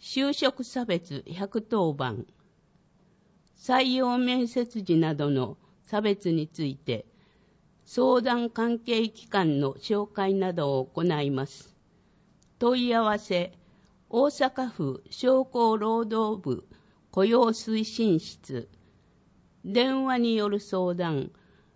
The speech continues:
電話、零六六二一零の九五一八。期間、六月中、九時三十分から十七時三十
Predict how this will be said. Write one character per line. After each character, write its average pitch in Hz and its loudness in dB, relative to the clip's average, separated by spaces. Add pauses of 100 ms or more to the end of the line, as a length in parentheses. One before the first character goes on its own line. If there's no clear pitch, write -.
(140)
電 220 2
話、 185 0 (600)
零 233 4
六 214 -2 (440)
六 220 0
二 220 4
一 208 -4
零 185 2
の 131 0 (260)
九 226 0
五 196 2
一 185 -4
八。 156 -10 (840)
期 262 -6
間、 151 -4 (540)
六 226 0
月 240 -2
中、 190 -2 (460)
九 285 0
時 214 0
三 254 0
十 254 -4 (160)
分 156 4
か 117 -2
ら 110 -4 (420)
十 240 0
七 240 0
時 143 -6
三 175 0
十 175 -4